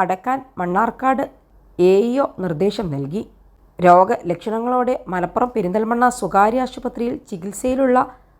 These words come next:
പാലക്കാട് സ്വദേശിനിയായ മുപ്പത്തിയെട്ടുകാരിക്കാണ് ഇപ്പോൾ നിപ്പ സ്ഥിരീകരിച്ചിരിക്കുന്നത്. പൂനെ വൈറോളജി ലാബിലേക്ക് അയച്ച സാമ്പിളിന്റെ ഫലം പോസിറ്റീവാണ്. നൂറിലധികം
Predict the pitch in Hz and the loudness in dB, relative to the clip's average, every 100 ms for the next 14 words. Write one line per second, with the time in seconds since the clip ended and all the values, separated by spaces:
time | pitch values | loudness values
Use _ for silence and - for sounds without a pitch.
0 | _ 247 240 262 285 330 330 320 269 269 | _ 6 8 6 0 -6 -6 -8 -10 -10
1 | 277 294 277 240 185 - _ _ _ - | -10 -6 -4 -4 -6 -10 _ _ _ -10
2 | 214 - 277 294 285 285 277 254 247 247 | -6 -4 -4 -4 -4 0 0 0 0 -2
3 | 214 - - 190 - 208 - 165 156 226 | -2 -4 -8 -10 -6 -6 -4 -6 -2 -2
4 | - - - - 147 156 160 151 160 151 | -2 -6 -20 -10 -6 -4 -4 -4 -8 -6
5 | 156 165 202 - - - - - 180 175 | -2 2 0 0 -20 -20 -20 -4 2 4
6 | 226 240 - 180 180 202 220 226 269 247 | 6 2 0 0 2 4 2 2 -2 2
7 | 208 190 226 247 254 247 247 240 202 175 | 2 2 -2 -2 -4 -6 -8 -4 0 0
8 | 190 233 226 254 - 190 185 226 - 170 | 0 -2 -2 -4 0 0 0 -4 -8 -8
9 | - - 208 156 156 196 - _ _ - | -8 -8 -4 -2 0 -2 -4 _ _ -20
10 | - 254 294 320 403 403 330 359 | -4 4 6 6 4 4 2 -2